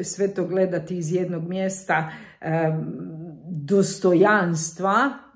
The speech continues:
i, i ne iz mjesta osude, nego iz mjesta znatiželje i razumijevanja, jer na taj način rastemo.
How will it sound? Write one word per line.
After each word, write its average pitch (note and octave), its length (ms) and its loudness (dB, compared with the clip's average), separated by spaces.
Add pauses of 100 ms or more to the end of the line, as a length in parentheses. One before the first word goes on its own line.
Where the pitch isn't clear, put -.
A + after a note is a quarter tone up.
(200)
i, F#3+ 380 -2
i F#3 140 0
ne G#3+ 200 2
iz G3+ 160 0
mjesta A3 380 2
osude, E3+ 480 -2
nego E3 240 -4
iz E3 120 -2
mjesta F#3+ 380 -4
znatiželje D#3+ 800 -4
i D3+ 100 -6
razumijevanja, F3 880 -2
jer F#3 160 0
na E3+ 200 -4
taj G3+ 200 0
način F3+ 480 -4
rastemo. D#3 1040 -6